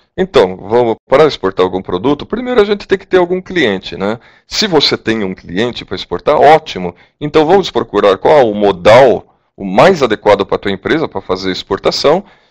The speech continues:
Vamos ver se você pode fazer inicialmente pelo Exporta Fácil, que é o mais simples, o mai-, menos burocrático.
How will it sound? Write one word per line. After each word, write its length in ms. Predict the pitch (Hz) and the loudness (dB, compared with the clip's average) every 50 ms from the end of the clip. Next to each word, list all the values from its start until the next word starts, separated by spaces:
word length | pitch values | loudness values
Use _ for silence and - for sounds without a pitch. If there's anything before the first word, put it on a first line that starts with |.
| _ _ | _ _
Vamos 320 | 117 156 180 202 156 131 | -2 2 2 2 2 2
ver 140 | 123 127 123 | 0 0 0
se 100 | - - | 0 -4
você 240 | 104 104 - - 113 | -6 -6 -6 -6 -2
pode 300 | - - 110 104 101 95 | 0 2 2 2 2 -2
fazer 460 | - 95 98 101 101 101 98 95 - _ _ _ | -4 -4 -4 -2 -4 -4 -4 -4 -8 _ _ _
inicialmente 680 | - 160 190 160 127 - 120 110 104 113 131 131 - 104 | -4 -2 -2 -2 0 0 0 0 0 0 -2 -2 -4 -6
pelo 180 | - - 98 98 | -8 -6 -6 -6
Exporta 380 | 95 - - 92 92 - - 160 | -6 -4 -4 -4 0 0 0 0
Fácil, 340 | - - 151 185 185 - | 2 2 2 2 0 -2
que 80 | - - | 0 2
é 40 | 131 | 4
o 120 | 160 196 | 4 4
mais 220 | 175 147 120 104 - | 4 4 2 2 0
simples, 540 | - - - 120 147 - - 117 104 101 | -4 -6 -6 -6 -6 -6 -8 -10 -14 -12
o 40 | 98 | -12
mai-, 460 | 95 95 98 98 101 107 113 117 - | -10 -10 -10 -8 -6 -4 -4 -4 -4
menos 260 | - 104 101 98 95 95 | -4 -6 -6 -6 -6 -6
burocrático. 680 | 98 101 101 135 - - 117 117 135 170 - - | -6 -2 -2 -2 -2 2 2 2 2 2 0 -6